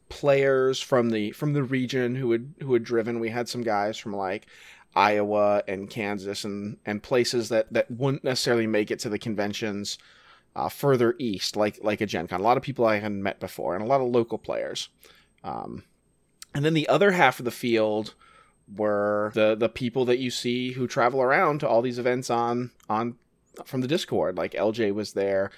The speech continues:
Obviously, Brendan Franz was running the, running the thing. Eric Reha, R one H four, was there.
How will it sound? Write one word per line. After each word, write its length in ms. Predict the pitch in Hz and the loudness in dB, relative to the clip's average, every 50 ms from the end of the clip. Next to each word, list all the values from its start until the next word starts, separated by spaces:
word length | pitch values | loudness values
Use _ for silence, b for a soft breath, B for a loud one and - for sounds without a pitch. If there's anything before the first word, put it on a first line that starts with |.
| b b b b b b | b b b b b b
Obviously, 240 | 98 101 104 123 117 | -4 -2 -2 -2 -2
Brendan 320 | 104 113 107 107 107 104 | 0 0 -2 0 -2 -4
Franz 320 | 101 - 104 104 107 101 107 | -4 -2 -2 -2 -2 -2 -6
was 120 | 101 - | -6 -6
running 260 | 110 101 104 107 107 | -4 -4 -2 -2 -4
the, 140 | 107 107 110 - | -4 -4 -4 -4
running 240 | 113 107 107 110 107 | -4 -4 -4 -4 -6
the 80 | 104 | -8
thing. 240 | 98 120 110 107 104 | -6 -4 -4 -4 -2
Eric 240 | 104 98 98 98 - | -2 -2 -2 -4 -4
Reha, 600 | 117 120 123 113 113 117 107 104 107 110 113 - - - | -4 -4 -4 -2 0 2 2 2 2 2 0 -4 -2 0
R 140 | 104 107 | 0 2
one 120 | 104 104 101 | 2 0 -2
H 160 | 92 - - | -4 -4 -6
four, 280 | - - 120 117 113 110 | -2 2 4 4 4 4
was 200 | 110 104 - - | 0 -4 -2 0
there. 440 | 110 104 104 104 104 104 104 - | 0 2 2 2 2 0 -2 -4